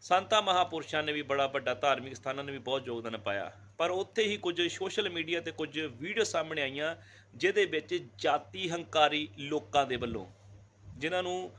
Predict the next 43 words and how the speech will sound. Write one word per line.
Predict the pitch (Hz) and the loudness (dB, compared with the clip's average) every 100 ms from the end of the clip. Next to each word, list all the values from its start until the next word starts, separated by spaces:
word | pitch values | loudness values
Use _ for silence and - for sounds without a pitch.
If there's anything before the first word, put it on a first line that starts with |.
| - - _ | -20 -20 _
ਬੜਾ | 113 151 180 | 4 8 10
ਆਪਣੀ | 175 180 175 | 10 6 0
ਜਾਤ | 139 135 135 143 | 2 4 4 4
ਦਾ | 147 147 | 2 2
ਹੰਕਾਰ | 139 139 135 139 | 2 2 4 4
ਆ, | 147 | 2
ਜਿਨ੍ਹਾਂ | 165 180 | 0 -2
ਦੇ | 185 | -2
ਧੌਣ | 185 185 160 139 | -2 -2 0 -4
'ਚ | 139 160 | -4 -6
ਜਾਤ | 139 135 139 139 | 0 2 4 2
ਦੇ | 135 151 | -4 -6
ਕੀਲੇ | - 160 165 185 180 | -6 -6 0 2 2
ਫਸੇ | 156 147 135 | 0 -2 -2
ਹੋਏ | 127 127 | -2 -2
ਆ, | 113 - _ - 180 | -4 -8 _ -10 -6
ਉਹਨਾਂ | 220 247 | 0 0
ਲੋਕਾਂ | 190 165 165 165 | 0 -2 -2 0
ਨੇ | 165 | -2
ਗਰੀਬਾਂ | 147 143 147 143 156 | -2 -4 -2 2 2
ਮਜ਼ਦੂਰਾਂ | 151 131 135 139 | 2 -2 -2 -2
ਦਾ | 131 127 | -2 -2
ਕਾਫੀ | 131 - | -2 -4
ਮਜ਼ਾਕ | 135 120 123 131 135 | -8 -2 2 2 0
ਉਡਾਉਣ | 127 123 120 | -2 -2 -4
ਦੀ | 120 | -8
ਕੋਸ਼ਿਸ਼ | 123 113 123 117 | -8 -8 -10 -12
ਕੀਤੀ | 117 110 123 | -12 -6 -2
ਹੈ। | 135 143 - - - - | 0 -2 -6 -20 -10 0
ਬਹੁਤ | 143 170 160 | 2 2 0
ਮਾੜੀ | 131 123 120 123 | 0 2 2 0
ਗੱਲ | 123 117 | 0 0
ਆ। | 120 139 151 | 0 0 0
ਅਗਰ | 143 170 | 2 0
ਕਿਸੇ | 175 156 160 | -2 -4 -4
ਗਰੀਬ | 151 135 147 151 | -4 -2 -2 -2
ਮਜ਼ਦੂਰ | 151 139 135 139 | -2 -2 -4 -4
ਨੇ | 139 | -4
ਥੋੜ੍ਹਾ | 139 147 156 | -4 0 2
ਰਾਸ਼ਨ | 143 127 156 | 2 0 -4
ਲੈ | 143 127 151 | -4 4 8
ਵੀ | 190 196 | 10 8
ਲਿਆ, | 143 110 | 4 2